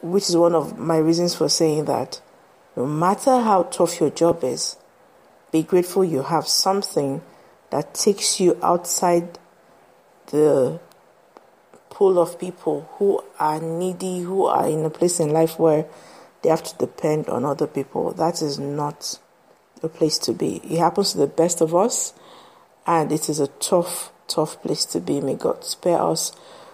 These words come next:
to be of those who are,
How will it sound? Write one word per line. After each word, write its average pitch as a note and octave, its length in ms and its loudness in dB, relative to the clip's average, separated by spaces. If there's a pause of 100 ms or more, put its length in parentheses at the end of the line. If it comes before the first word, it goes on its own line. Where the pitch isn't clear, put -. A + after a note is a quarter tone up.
(160)
to - 120 -4
be D#3+ 200 2
of D#3 240 0
those D#3 260 0
who E3 400 0 (600)
are, C#3+ 280 0